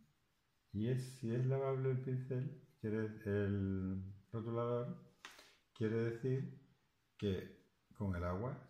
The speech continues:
se deshace la tinta. Y a lo mejor nos cuesta poco. Este es un pincel, pues uno cualquiera que tenía por ahí, y es muy blandito. Voy a usar, puedo usar otros pinceles, por ejemplo, un pincel económico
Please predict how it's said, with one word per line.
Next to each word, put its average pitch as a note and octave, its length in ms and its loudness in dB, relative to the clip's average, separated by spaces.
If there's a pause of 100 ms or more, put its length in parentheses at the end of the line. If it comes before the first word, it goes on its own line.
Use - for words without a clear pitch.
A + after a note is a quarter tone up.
se C#3 80 -2
deshace F#2+ 400 0
la D#2+ 160 -2
tinta. C3 500 -4 (1160)
Y B2+ 180 0 (760)
a G2+ 80 -8
lo G2 80 0
mejor G2+ 200 0
nos B2+ 140 0
cuesta F#2+ 260 -2
poco. D#2+ 200 -6
Este B2+ 260 0
es A#2+ 40 2
un A2+ 140 0
pincel, A#2 400 -2 (180)
pues - 160 -8 (300)
uno F2+ 180 -2
cualquiera E2 400 -2
que D2+ 100 -2
tenía E2 300 -4
por G#2 140 -6
ahí, B2+ 180 -4 (680)
y G#2+ 100 0
es G#2 100 0
muy G2+ 200 2
blandito. D2+ 580 -6 (140)
Voy F2 240 -2
a F#2+ 80 0
usar, A#2 500 -4
puedo G2+ 160 0
usar A#2 460 -2 (420)
otros F#2+ 220 0
pinceles, F#2+ 440 -2
por E2+ 120 -4
ejemplo, F#2 480 -4
un F2+ 140 -4
pincel F#2 360 -2
económico G2 840 -2